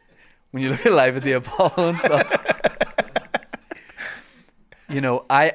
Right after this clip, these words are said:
automatically go, "Well, why are you, why do you, why are you not being offered your own T V show and this and that, or have you no interest in that?"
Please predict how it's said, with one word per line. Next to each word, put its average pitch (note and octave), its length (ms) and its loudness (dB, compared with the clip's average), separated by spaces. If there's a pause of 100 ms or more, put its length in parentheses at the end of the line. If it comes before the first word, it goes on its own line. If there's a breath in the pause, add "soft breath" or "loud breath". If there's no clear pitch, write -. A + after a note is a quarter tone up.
automatically B2+ 720 0
go, A2 420 -4 (480)
"Well, A#2+ 120 -6
why C3 380 4
are C#3 100 4
you, A#2 200 -8
why B2+ 220 2
do C3+ 100 -10
you, A#2 280 -8
why B2+ 240 2
are - 20 2
you C3 160 -4
not A2 220 -6
being A2 180 -8
offered A2 520 -10 (640)
your A#2 180 -8
own A2 120 -8
T A2 180 -12
V G#2+ 220 -8
show A#2+ 380 -6
and A2+ 160 -10
this A2 160 -10
and A2 100 -8
that, A2+ 220 -6
or A#2 400 -2 (460 soft breath)
have A#2 220 -8
you A#2+ 140 -4
no A2+ 280 -6
interest C3 440 -6
in C#3+ 100 -8
that?" C#3+ 140 -10